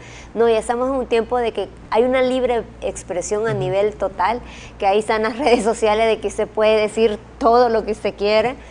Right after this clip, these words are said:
Speaker 1: a un, a una figura pública,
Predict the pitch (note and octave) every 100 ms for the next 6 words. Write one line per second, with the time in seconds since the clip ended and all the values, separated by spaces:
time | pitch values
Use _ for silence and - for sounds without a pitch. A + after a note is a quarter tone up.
0 | - - - - - G3 G#3+ C4 B3+ A3
1 | F#3+ G3+ A3 B3+ A#3 A3 A3+ - G3+ A3
2 | -